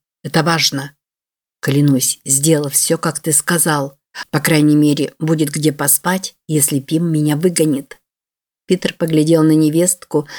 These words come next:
которая забиралась на скамью фургона. Уставший от всеобщего внимания, малыш Тео уснул у нее на руках. "Пригляди за ним, ради меня", сказал Питер. "Обязательно. И за детьми тоже".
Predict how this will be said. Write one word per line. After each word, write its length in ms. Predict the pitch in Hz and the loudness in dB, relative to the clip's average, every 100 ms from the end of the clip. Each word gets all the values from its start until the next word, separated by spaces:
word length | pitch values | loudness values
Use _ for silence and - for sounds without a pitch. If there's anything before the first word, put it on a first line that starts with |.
| - | -8
которая 400 | - 160 165 160 | -6 -2 0 0
забиралась 680 | 147 156 156 160 160 160 - | 0 0 0 -2 -6 -6 -4
на 80 | 160 | -2
скамью 420 | - 151 151 147 | -2 0 0 -2
фургона. 720 | - 175 180 160 156 135 165 _ _ _ - | 0 0 2 0 0 -2 -6 _ _ _ -4
Уставший 520 | 160 - 151 - 147 | -2 -2 -2 0 -2
от 120 | 143 | -2
всеобщего 560 | - 165 151 - 160 147 | -2 0 0 0 0 0
внимания, 680 | 156 156 156 185 165 151 147 - - - | 2 2 2 2 2 0 -4 -12 -12 0
малыш 420 | 160 160 - - | 2 2 0 0
Тео 420 | 165 165 170 165 | -2 0 -4 -6
уснул 460 | 180 - - 156 151 | -4 -2 2 2 2
у 40 | |
нее 240 | 156 156 156 | 0 0 0
на 140 | 151 | 0
руках. 640 | 170 - 170 151 - - - _ _ _ _ - | -2 -4 -4 -4 -8 -16 -20 _ _ _ _ -10
"Пригляди 540 | - 151 147 139 151 | -4 0 2 0 0
за 160 | 139 151 | 0 -2
ним, 300 | 156 - - _ | -4 -6 -12 _
ради 300 | 156 175 156 | -2 0 0
меня", 460 | 151 147 151 156 - _ _ | 2 2 0 -4 -12 _ _
сказал 460 | - - 151 156 151 | -6 -2 -2 -2 -4
Питер. 520 | - 170 - 160 - _ _ _ _ _ | -2 -4 -4 -12 -14 _ _ _ _ _
"Обязательно. 840 | 190 160 - 151 - 156 156 151 - _ _ _ | 0 0 0 -2 -4 -6 -8 -10 -18 _ _ _
И 100 | 147 | 0
за 140 | 139 | 2
детьми 420 | 139 139 143 151 165 | 2 0 0 0 0
тоже". 540 | - 151 143 151 147 | 0 0 0 -4 -8